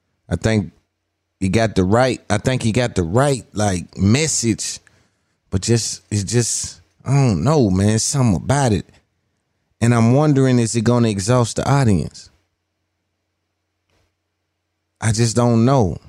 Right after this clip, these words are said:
But then when I think about it, I'm like, yo, Kim can't think. And for all intents and pur-, intensive purposes, I wanna put a lot of respect on these people,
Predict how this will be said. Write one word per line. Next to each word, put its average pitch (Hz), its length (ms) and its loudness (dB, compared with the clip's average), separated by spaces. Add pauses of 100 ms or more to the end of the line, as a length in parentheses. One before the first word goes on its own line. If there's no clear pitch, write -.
(880)
But 101 160 -2
then 151 160 2
when 139 140 2
I 123 80 0
think 143 320 -4
about 120 300 0
it, 104 80 -2
I'm 120 180 4
like, 113 220 0
yo, 117 160 2
Kim 147 420 2
can't 160 360 0
think. 131 380 0 (1300)
And 113 180 0
for 135 60 0
all 147 260 4
intents 131 440 0
and 101 200 -8
pur-, 131 220 0 (300)
intensive 110 680 -2
purposes, 92 800 0 (520)
I - 80 0
wanna 120 180 2
put 110 200 2
a 107 60 4
lot 113 260 4
of 107 80 4
respect 104 500 0
on 101 160 2
these 90 280 0
people, 92 520 -4